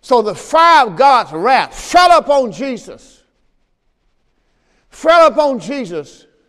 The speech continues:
but it could not consume him.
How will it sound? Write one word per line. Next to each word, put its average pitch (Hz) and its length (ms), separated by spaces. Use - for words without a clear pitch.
but 175 140
it 175 140
could 254 180
not 233 280
consume 196 500
him. 104 200